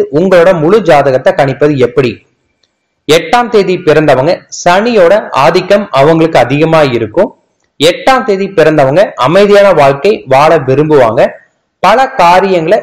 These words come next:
சமாளிக்க முயற்சி செய்வாங்க. மதம், தெய்வ வழிபாடு, வேதாந்தம் இவங்களோட மனதை பிடித்து இழுக்கும். உடலோ சுகத்தை விரும்புவாங்க.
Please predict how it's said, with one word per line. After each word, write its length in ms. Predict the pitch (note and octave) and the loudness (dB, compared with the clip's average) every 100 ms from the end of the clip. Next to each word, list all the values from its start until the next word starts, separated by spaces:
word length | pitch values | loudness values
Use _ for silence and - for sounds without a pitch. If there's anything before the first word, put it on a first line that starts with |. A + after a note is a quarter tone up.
| - | -8
சமாளிக்க 640 | - D#3 F#3 F3+ E3+ G3+ | -4 -2 0 0 0 -4
முயற்சி 420 | D3+ D#3+ F#3 G3 | -2 -2 -2 -4
செய்வாங்க. 540 | G3 D3+ B2 A#2 A2 G#2+ - _ _ _ _ _ - | -2 -2 0 0 0 -4 -8 _ _ _ _ _ -8
மதம், 440 | B2+ D#3 F#3 B3 A#3+ - - _ _ _ _ _ - | -2 0 0 -2 -4 -16 -20 _ _ _ _ _ -4
தெய்வ 400 | D3+ G#3+ A#3 A3 | 0 2 2 2
வழிபாடு, 580 | D3+ D#3 F3+ F3+ D#3 F#3+ - B2 | 2 2 2 2 2 -2 -8 -4
வேதாந்தம் 680 | B2+ F#3 A3 G3+ F#3 C#3+ A2 G2 | 0 2 4 2 0 -2 -4 -4
இவங்களோட 460 | C#3+ D#3 E3+ D#3 C3+ | -4 -2 2 2 2
மனதை 360 | B2 C#3 D#3+ A3+ | 0 0 0 -2
பிடித்து 420 | - D#3+ F#3 D#3+ | -2 -2 -2 -4
இழுக்கும். 440 | C3+ C3 - A3 C#4 - _ _ _ _ C#3+ | 0 -2 -2 -4 -4 -14 _ _ _ _ -2
உடலோ 460 | E3 A3+ A#3 A#3+ B3+ - | 2 4 4 2 0 -2
சுகத்தை 480 | - E3 F#3 G#3+ G3+ | -2 0 2 2 0
விரும்புவாங்க. 680 | C#3 D3 F3 E3+ C#3+ A#2+ | 2 2 2 2 2 2